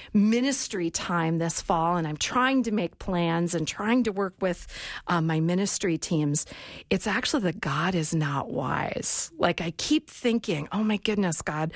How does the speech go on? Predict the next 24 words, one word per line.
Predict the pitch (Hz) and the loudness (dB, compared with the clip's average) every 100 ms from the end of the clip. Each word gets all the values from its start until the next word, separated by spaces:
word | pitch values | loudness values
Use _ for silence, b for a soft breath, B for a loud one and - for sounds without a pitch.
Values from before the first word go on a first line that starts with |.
| B B B | B B B
what | 196 269 | 2 2
are | 247 | 2
you | 254 240 | 2 2
doing?" | 190 165 196 285 208 - - 202 | 0 0 2 2 0 -6 -6 0
<laughs> | 240 | 2
You | 330 277 | 2 2
know, | 330 - B B B | 0 -2 B B B
like, | 247 226 - | 0 0 0
now | 208 214 254 | 0 2 2
we've | 269 233 | 2 0
got | 208 208 | -2 0
this | 220 208 | -2 -2
to | - | -2
deal | 185 156 - | 0 0 0
with. | - | 0
Now | 185 220 | 2 2
we've | 233 | 2
got | 220 202 | 0 -2
that. | 175 - | -2 0
Isn't | 226 220 240 - | 0 2 0 0
covid | - 196 180 175 | -2 0 0 0
ever | 165 165 | 0 -2
gonna | 170 160 151 | 0 -2 0
end? | 165 151 160 160 | -2 0 0 -2